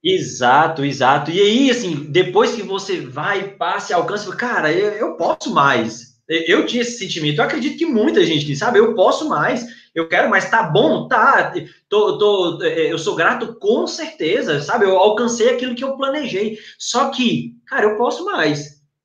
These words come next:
eu posso mais, eu quero mais, eu posso mais, entendeu? Então, isso, isso começou a, a, a arder em mim lá em meados de dois mil e quatorze pra dois mil e quinze.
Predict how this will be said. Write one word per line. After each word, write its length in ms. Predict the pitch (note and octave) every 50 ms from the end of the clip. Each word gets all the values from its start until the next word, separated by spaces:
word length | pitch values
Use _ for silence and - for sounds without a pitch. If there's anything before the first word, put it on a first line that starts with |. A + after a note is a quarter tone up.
| _ _ -
eu 120 | D#3+ D#3+
posso 260 | D3+ F#3+ C4 - D4+
mais, 260 | C#4 G#3 F3 D#3+ D3 E3+
eu 100 | F3+ -
quero 280 | - F#3 G3+ - -
mais, 200 | A#3+ G#3+ A#3 A#3+
eu 100 | A#3+ A#3
posso 260 | - A#3+ A#3 - - D4+
mais, 280 | - C3+ C3 C3 C3+
entendeu? 360 | C3 B2+ B2+ B2 B2+ D#3 F3 - _ -
Então, 280 | F3 F3 F#3 G#3 G#3+ G#3+ - - - - - _ _ -
isso, 640 | F3+ G3+ G#3 - - A#3 A#3 A3 G3+ F3 - - -
isso 480 | D#3+ F3 - - G#3+ F#3+ D#3+ - - - -
começou 720 | - - A#3 B3 A#3+ A#3+ G#3+ A#3 - - G3+ G#3+ A3+ A#3+
a, 80 | A#3+ A3+
a, 200 | A3+ A3+ F#3+ F3+ - F3+
a 220 | E3+ - E3+ F3+ F#3+
arder 500 | F#3+ - D3 C#3+ B2 D3 F#3+ A3 G#3+ F#3
em 20 |
mim 300 | E3 D#3 E3 F#3+ G#3+ G#3+
lá 280 | F#3+ E3+ D#3+ E3+ F3+ G3+
em 120 | G#3 G#3 G3
meados 500 | F#3+ F3+ F3 F3+ F#3 F3+ F3+ F3+ D#3 C#3+
de 260 | D#3+ F3+ F3 D#3+ - - - _ _ _ _ -
dois 260 | C3 F3+ F3+ - F3+
mil 140 | F3 F#3 F#3+
e 80 | F#3
quatorze 420 | - F#3 E3 D#3+ E3+ F3 E3+ E3+ -
pra 140 | - F3
dois 160 | E3+ E3 D#3+ D#3+
mil 140 | E3+ F3
e 40 | E3+ -
quinze. 440 | - D3+ D#3 D3 B2+ A2+ - -